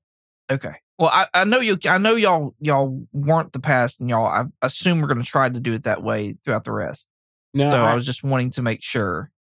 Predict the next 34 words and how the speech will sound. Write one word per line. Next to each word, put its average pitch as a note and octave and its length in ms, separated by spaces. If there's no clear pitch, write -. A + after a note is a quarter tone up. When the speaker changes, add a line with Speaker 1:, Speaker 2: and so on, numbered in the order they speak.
Speaker 2:
I F#3+ 100
don't B3+ 160
want G3 140
it F3+ 140
to C#3+ 160
affect - 580
my A#2 220
whelming B2+ 520
for A#2+ 120
this A2+ 180
one A#2 260
in G#2+ 320
solitary G#2 760
episode, F#2 480
'cause G#2 100
I G2+ 60
feel D#3 180
like A2+ 160
it F2+ 80
would. F2 400
And B2+ 220
especially C#3+ 420
'cause, B2 160
like, A2 140
if A2+ 80
Speaker 1:
I C#3 40
Speaker 2:
I - 20
Speaker 1:
got A2 80
you. A2 60
Speaker 2:
know A2+ 180
more C3 760
of A2+ 220
what's B2 220
happening, A#2+ 560